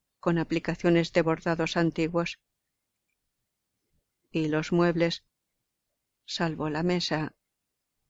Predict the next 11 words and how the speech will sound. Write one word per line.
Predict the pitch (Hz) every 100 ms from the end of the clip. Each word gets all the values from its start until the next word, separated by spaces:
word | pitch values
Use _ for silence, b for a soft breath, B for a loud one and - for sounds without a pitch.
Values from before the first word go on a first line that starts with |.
| _ -
que | 185
cubría | - 160 233 240 196
un | 226
tapete | - 143 214 - 165
bordado | 160 175 202 190 160
también | - 156 165 202 160 160 -
en | 170 170
oro | 175 170
y |
sedas, | 170 180 170 175 - _ _ _ _ _ _ _ _ _ _ _ _ -
eran | 208 208 208 202